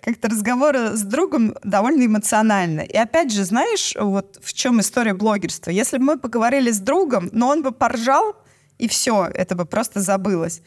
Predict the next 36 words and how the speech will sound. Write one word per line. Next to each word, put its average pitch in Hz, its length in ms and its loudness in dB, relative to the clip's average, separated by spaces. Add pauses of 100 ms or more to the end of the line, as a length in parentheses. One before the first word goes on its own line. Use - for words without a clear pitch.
(300)
Но 202 100 0
когда 240 280 0
ты 208 160 -2
выкладываешь 202 640 0
на 190 300 4
аудиторию, 196 920 2
надо 220 340 2
понимать, 196 600 0
что - 300 -2
у 185 40 2
аудитории 196 500 0
тоже 175 340 -2
есть 156 240 -2
свои 156 240 -4
чувства. - 500 -8
И - 240 -10
мне, 170 260 -2
конечно, 214 440 0
за 185 120 -2
это 196 300 -2 (220)
очень 180 380 2
сильно 151 400 0
прилетело, - 760 -2
что 160 480 -2
я 156 360 0
послала 170 760 0 (140)
людей, 208 640 0
которые 220 460 -2
не 202 120 2
умеют 196 260 2
говорить 196 260 -2
на 190 60 2
языке. 185 360 -2
Ну, 226 200 0 (140)
в - 100 -12
целом, 254 520 2